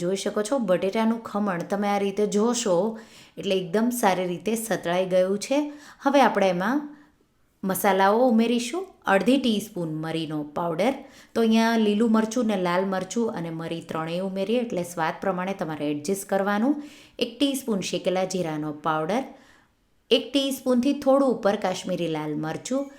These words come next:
બે ટીસ્પૂન ધાણાનો પાવડર કે ધાણા જીરું અને બે ટીસ્પૂન ખાંડ. તો અહીંયા ગળપણ ને ખટાશનું પ્રમાણ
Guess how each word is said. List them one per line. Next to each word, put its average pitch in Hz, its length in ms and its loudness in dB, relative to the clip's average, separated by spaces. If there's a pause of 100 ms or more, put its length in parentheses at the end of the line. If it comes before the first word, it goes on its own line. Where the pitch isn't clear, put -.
(220)
બે 254 200 10
ટીસ્પૂન 233 600 2 (520)
ધાણાનો 214 460 2 (200)
પાવડર 208 340 6 (100)
કે 247 80 2 (140)
ધાણા 165 400 -4
જીરું 196 320 0 (460)
અને 170 140 -4 (120)
બે 185 180 4
ટીસ્પૂન 247 600 -2 (560)
ખાંડ. 196 380 2 (180)
તો 233 80 2
અહીંયા 202 320 0
ગળપણ 190 440 0
ને 202 120 -4
ખટાશનું 185 540 -4
પ્રમાણ 185 340 -2